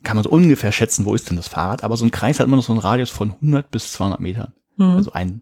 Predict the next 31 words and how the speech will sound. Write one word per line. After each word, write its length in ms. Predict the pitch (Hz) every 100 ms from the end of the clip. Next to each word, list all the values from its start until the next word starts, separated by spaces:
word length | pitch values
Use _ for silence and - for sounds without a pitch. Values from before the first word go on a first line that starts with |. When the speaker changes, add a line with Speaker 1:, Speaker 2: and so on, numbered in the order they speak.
| -
Speaker 1:
da 140 | 110
ist 100 | 110
dann 100 | 92
irgendwie 260 | 87 98 92
der 80 | 82
Sendemast 480 | 170 185 160 - _ - - - - -
und 80 |
drumherum, 540 | 98 113 101 117 139 147 _
irgendwo 420 | 117 139 135 117 131
so 180 | 120
in 60 | 127
der 140 | 117
Nähe, 320 | 107 104 107 107 _ _ - _ -
ist 200 | 120 -
dann 80 | 82
das 120 | -
Ganze. 340 | 80 - 165 - _ _ _ _ _ _ _ _ - - - - - -
Und, 480 | 127 127 127 127 117
äh, 160 | 113
ja, 240 | 127 110 78
da 160 | 120
habe 100 | 135
ich, 300 | 131 - - -
ähm, 460 | 120 120 117 117 - _
also 200 | - 113 95 -
man, 100 | 110
man 100 | -
kann's 140 | 127 127
jetzt 140 | -
zeigen 200 | 110 127
lassen, 380 | 131 135 220